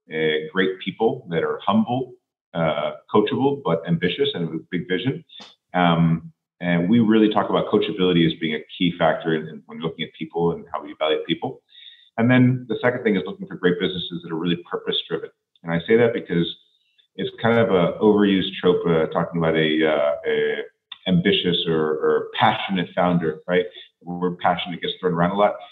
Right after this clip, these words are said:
We, we, we think that purpose-driven, uh, founders and teams are, are really the ones that are gonna be making the world a better place.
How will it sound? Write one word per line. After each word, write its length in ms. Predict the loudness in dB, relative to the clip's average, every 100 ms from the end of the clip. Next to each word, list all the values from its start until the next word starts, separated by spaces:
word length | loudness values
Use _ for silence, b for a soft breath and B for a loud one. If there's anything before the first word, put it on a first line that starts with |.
| B _
We, 160 | 0 4
we, 380 | 6 4 2 -2
we 60 | -2
think 160 | -2 0
that 180 | -2 0
purpose-driven, 800 | 0 0 0 0 2 2 -2 -10 -4
uh, 100 | -2 2
founders 440 | 2 4 2 0 -2
and 200 | -4 -4
teams 420 | -2 0 0 0 2
are, 240 | 2 0
are 80 | -4
really 220 | -6 -4
the 60 | 0
ones 180 | 0 -2
that 140 | -4
are 80 | -6
gonna 220 | -4 0
be 40 | 2
making 240 | 0 -2
the 60 | -2
world 180 | -2
a 100 | -2
better 160 | -4 -4 -2
place. 160 | -2